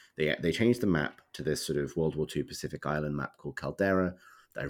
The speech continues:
really didn't like. I found it very hard to navigate and specifically really hard to see. Um,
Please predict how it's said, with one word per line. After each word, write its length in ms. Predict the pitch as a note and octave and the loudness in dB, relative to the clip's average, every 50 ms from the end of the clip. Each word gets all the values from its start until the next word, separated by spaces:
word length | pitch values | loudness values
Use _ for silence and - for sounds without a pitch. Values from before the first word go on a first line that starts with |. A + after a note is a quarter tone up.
| D#2 E2 | -6 -4
really 380 | F2+ G2 G#2+ G#2+ G#2 G2 F#2+ F2+ | 0 2 4 4 6 6 6 6
didn't 260 | F2 E2 D#2+ D2+ C2+ | 4 4 2 0 -2
like. 280 | C#2+ D2 D2 - - - | -2 -2 -4 -4 -6 -8
I 40 | - | -8
found 160 | - E2+ D#2+ | -6 -4 -4
it 100 | C2 - | -4 -4
very 160 | - E2 E2 D2 | -2 -2 -2 -2
hard 140 | D#2+ - - | -2 -4 -4
to 40 | D#2 | -4
navigate 400 | D2+ D2 D2 D2+ C#2 - - - | -6 -6 -6 -6 -6 -6 -6 -6
and 120 | - - | -8 -14
specifically 580 | - - - - - C3 C3 C#3 - A2 F#2 E2 | -14 -14 -14 -8 -6 -4 -4 -2 2 2 2 4
really 240 | E2+ F#2 F#2+ F#2+ | 4 6 6 6
hard 260 | F2+ F2+ F#2+ F2+ F2+ - | 4 4 -2 -2 -2 -6
to 60 | - | -10
see. 480 | - - - - E2+ E2 F#2 - - _ _ _ _ _ _ _ _ _ _ _ - | -10 -8 -4 -2 0 0 0 -2 -6 _ _ _ _ _ _ _ _ _ _ _ -4
Um, 420 | D2+ D2+ D2+ D2 D2 D2 C#2+ - | -2 0 0 0 0 -2 -4 -6